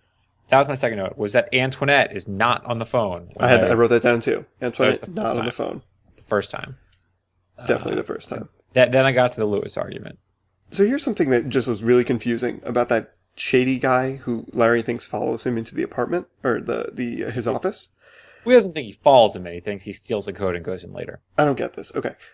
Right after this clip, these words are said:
Speaker 2: Larry's office is very clearly on the second floor. That door
Speaker 1: Uh,
Speaker 2: is on the front
Speaker 1: I guess so.
Speaker 2: floor? Does that,
Speaker 1: Well,
Speaker 2: like
Speaker 1: that's the door to the building.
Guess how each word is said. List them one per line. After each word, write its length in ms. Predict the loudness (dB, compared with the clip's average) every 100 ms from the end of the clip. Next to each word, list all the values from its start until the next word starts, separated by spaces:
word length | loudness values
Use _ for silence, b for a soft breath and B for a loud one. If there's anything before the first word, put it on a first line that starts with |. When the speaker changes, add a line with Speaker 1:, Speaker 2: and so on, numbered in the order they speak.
| b -2
Speaker 2:
Larry's 360 | 2 4 4 2
office 380 | -2 -4 -14 -10
is 140 | -10
very 360 | -4 -2 -2 -4
clearly 440 | -4 -2 0 -2
on 100 | -4
the 80 | -6
second 300 | -10 -12 -14
floor. 320 | -12 -12 -12 _ _ _ _ _ _ _ _ -2
That 240 | 2 6
door 180 | 6 8
Speaker 1:
Uh, 40 |
Speaker 2:
is 80 | 4
on 120 | 2
the 80 | -2
front 440 | -4 -10 -6 -6
Speaker 1:
I 20 | -2
guess 60 |
so. 60 | 0
Speaker 2:
floor? 260 | 0 -4 -10 _ -8
Does 180 | -6 0
that, 200 | 0 2
Speaker 1:
Well, 100 | -2
Speaker 2:
like 140 | 0 0
Speaker 1:
that's 160 | 2
the 100 | 2
door 320 | 4 8 8 8
to 160 | 4
the 80 | 2
building. 440 | 6 6 4 -6